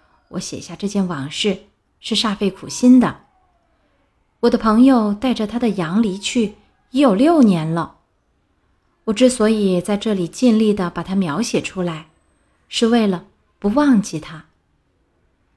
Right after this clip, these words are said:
把一位朋友忘记掉是可比的，并不是人人都有一个朋友。再说，我也可能会变成那些大人那样，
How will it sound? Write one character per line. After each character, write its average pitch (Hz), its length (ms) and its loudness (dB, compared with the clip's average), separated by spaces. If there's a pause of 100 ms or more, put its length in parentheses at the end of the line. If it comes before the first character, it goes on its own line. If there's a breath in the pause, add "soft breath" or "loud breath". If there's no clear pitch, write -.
(420)
把 196 140 2
一 196 120 2
位 262 140 4
朋 208 240 -2
友 233 140 4
忘 262 280 4
记 214 160 -2
掉 190 300 -4 (280)
是 - 160 -4
可 247 240 -2
比 233 320 -4
的， 165 260 -8 (680)
并 381 240 0
不 220 120 4
是 208 160 -2
人 196 160 0
人 196 340 2
都 247 180 2
有 311 200 2
一 170 100 -4
个 180 100 -8
朋 156 340 -6
友。 180 200 -6 (840)
再 202 160 0
说， 220 360 -4 (560)
我 240 180 4
也 370 140 4
可 233 180 0
能 180 340 0
会 208 140 0
变 240 180 2
成 202 200 2
那 208 100 2
些 208 140 -4
大 220 240 -4
人 180 160 -4
那 175 180 -6
样， 160 200 -10